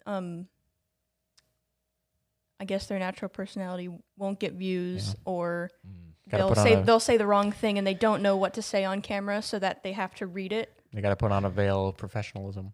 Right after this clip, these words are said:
Speaker 1: Yeah.
Speaker 3: I guess. But man, it just came off as really, really scripted.
Speaker 2: Unlike, uh, this podcast, which I think, uh, is rife with personality on all three sides.
Speaker 1: Yes.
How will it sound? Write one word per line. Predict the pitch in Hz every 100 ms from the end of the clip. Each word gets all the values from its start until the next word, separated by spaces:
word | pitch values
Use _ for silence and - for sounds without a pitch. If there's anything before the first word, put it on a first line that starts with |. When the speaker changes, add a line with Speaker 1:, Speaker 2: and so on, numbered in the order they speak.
| -
Speaker 1:
Yeah. | 202 - 196 - -
Speaker 3:
I | 76
guess. | 151 82 - - - _ _ _ _ _ _ _
But | - 143
man, | 80 76
it | 76
just | 78 -
came | 82 78
off | 76 76
as | 73 76
really, | 80 71 85 85 _ _
really | 80 69
scripted. | - - - 82 - _ _ _ _ - -
Speaker 2:
Unlike, | 123 143 120 - -
uh, | 101 98
this | 110 -
podcast, | 98 95 107 107 -
which | 104
I |
think, | 101 101 - _ _ _ -
uh, | 104 98 98
is | 104 107
rife | 110 120
with | 110 -
personality | 104 - 107 104 95 - -
on | 101 101
all | 101
three | - 104
sides. | 98 104 101 -
Speaker 1:
Yes. | 202 - -